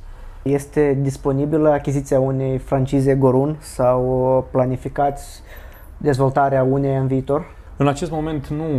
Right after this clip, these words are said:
Speaker 2: uh, avem franciză, nu ne gândim în viitorul foarte apropiat să facem, însă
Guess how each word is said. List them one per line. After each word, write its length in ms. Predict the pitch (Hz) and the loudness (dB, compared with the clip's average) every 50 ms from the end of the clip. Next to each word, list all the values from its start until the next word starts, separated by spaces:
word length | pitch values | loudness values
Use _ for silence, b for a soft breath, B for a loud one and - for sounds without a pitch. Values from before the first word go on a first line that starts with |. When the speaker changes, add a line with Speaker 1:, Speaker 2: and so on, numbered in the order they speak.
| 117 113 127 - | -2 -4 -6 -6
Speaker 2:
uh, 320 | 131 127 123 120 120 120 135 | -4 -2 -2 -2 -2 -2 -2
avem 260 | 123 110 127 127 120 | -2 0 2 2 2
franciză, 560 | - 131 117 113 - 120 113 107 120 131 139 | 2 0 0 0 0 0 0 0 2 2 2
nu 560 | 139 135 127 127 131 135 139 135 131 123 120 127 | 2 2 2 2 2 2 2 2 2 0 -2 -2
ne 200 | 143 131 127 127 | -2 0 2 2
gândim 380 | 120 120 127 123 123 139 139 123 | 4 4 4 4 4 4 2 2
în 120 | 123 120 | 2 0
viitorul 300 | 107 117 113 - 131 120 | 0 -2 0 0 0 0
foarte 260 | - - 135 123 - 127 | 0 0 -2 -2 -2 -2
apropiat 420 | - 123 113 - - 123 113 - | -2 -2 -4 -2 -2 -4 -2 -2
să 80 | - 120 | -6 -8
facem, 480 | - - 123 123 123 - - 147 143 | -4 -4 -4 -4 -4 -6 -8 -6 -4
însă 440 | 143 135 135 - 143 139 135 135 | -4 -4 -4 -2 2 2 2 2